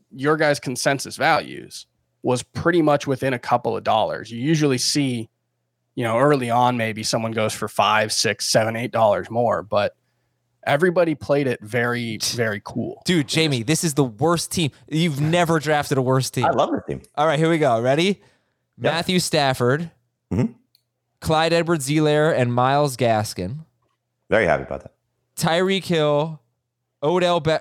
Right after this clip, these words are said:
Speaker 2: Tyreek Hill, Jamar Chase, Odell Beckham.
Speaker 3: Mm-hmm.
Speaker 2: Irv Smith at tight end.
Speaker 3: Mm-hmm.
Speaker 2: Jerry Jeudy at flex. And Laviska Shenault at flex, possibly. Kareem Hunt, possibly a flex. Trey Sermon. You have good depth. I'll give you that.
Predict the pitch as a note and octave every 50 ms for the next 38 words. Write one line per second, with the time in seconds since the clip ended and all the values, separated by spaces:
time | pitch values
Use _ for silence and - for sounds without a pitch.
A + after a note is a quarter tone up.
0 | C#3 C3+ - F3 F#3 F#3+ G3+ A3 G#3 - - F#3 F3+ F3+ E3 D3 D#3+ D3 D3+ D3+
1 | D#3 D#3+ D#3 - - D#3+ C#3+ C#3+ D3+ C#3+ - - - C3+ C#3 D3 D3 D3 C#3+ B2
2 | C3 B2 A#2 - - G2+ G#2 C3+ D#3 _ _ _ _ _ _ - - G2 B2+ A3
3 | - - _ _ - C#3+ E3+ F#3+ G#3 F#3 F3+ - - - F3 E3+ F3 - E3 D3+
4 | - - D3+ C#3+ C#3 C3+ B2 A#2+ A2+ A2+ A2+ A2+ A#2 A#2+ - _ _ _ _ _
5 | _ - G2 A#2+ - - - - - D3+ D#3+ E3+ F3 E3+ E3+ C#3 B2 C#3 C#3+ C3+
6 | A#2+ A#2 A2 G#2+ G#2 A2+ A#2+ _ _ _ _ _ _ _ _ _ _ _ _ _
7 | _ _ - C3+ B2 A2+ - - - C#3 B2+ A2+ G#2 - - - - - - _
8 | _ _ - A#2+ B2+ B2+ B2+ A#2+ C#3+ D#3 - - D#3 C#3+ - - D3 C#3 C3+ C3+
9 | C3+ C3 C3 - B2 B2+ A2 - - C3 B2 A#2 - - - - - C3 A#2+ B2
10 | A#2+ C3 A#2 B2 A#2 - C3+ C#3 D3 D3+ C3+ B2+ C3 C3+ C3+ C3 - - - -
11 | _ _ - C3 A#2+ A#2 A#2+ A#2 A#2+ A2+ G#2+ - A#2+ A2+ A2 - - - _ _
12 | _ - - - D3+ D3+ C3+ - - D#3 C#3+ C#3 C3+ C3+ C3 B2+ B2+ C3 D3+ E3
13 | D3+ - D3 A2+ F#2 A2 F#2+ - - G#2+ G2+ A2 G#2 G#2 G2 F#2 E2+ D#2 -